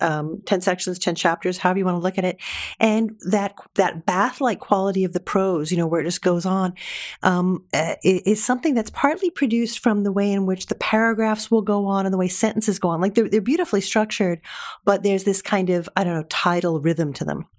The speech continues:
And, um, a-, as we were saying earlier, too, there's, like, nested stories within them at certain times. Like, sometimes there's stories about himself, like you were describing in, in part four, um, you know, he, he describes, you know, being in The Hague and, you know, being nervous and going, you know,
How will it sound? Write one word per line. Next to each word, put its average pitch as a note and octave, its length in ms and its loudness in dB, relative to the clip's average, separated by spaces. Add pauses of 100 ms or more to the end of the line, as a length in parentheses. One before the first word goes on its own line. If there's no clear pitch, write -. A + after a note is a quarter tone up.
(600)
And, F3+ 600 2
um, F3 520 2
a-, F#3 240 -2
as F3+ 180 2
we G3 120 0
were G3 80 0
saying G3+ 240 0
earlier, C4 180 0
too, A#3 120 2
there's, G3 120 2
like, F3+ 140 2
nested F#3 520 0
stories F3 600 0
within D3+ 340 -2
them D3 220 -2
at - 100 -6
certain - 300 -2
times. D3+ 380 -2
Like, D#3 120 0
sometimes G3+ 400 0
there's E3+ 140 0
stories E3 320 0
about D#3+ 180 0
himself, D#3+ 500 0
like E3 180 0
you E3 60 2
were D#3+ 40 2
describing D#3+ 560 0
in, D#3 180 -2 (380)
in E3+ 120 0
part E3+ 260 0
four, E3+ 560 0
um, D3+ 300 -2
you D#3+ 100 0
know, C#3+ 140 0
he, E3 120 -4
he D#3+ 120 -6
describes, D3+ 500 -2
you D3 80 2
know, D3 80 0
being D3 240 -2
in D3+ 80 -2
The D3 40 -2
Hague D3 460 -2
and, D3+ 180 -2
you C#3+ 60 -2
know, C3+ 100 -2
being D3+ 240 0
nervous D3+ 600 -2
and D3+ 120 -4
going, D3+ 320 -2
you - 100 -6
know, - 60 -12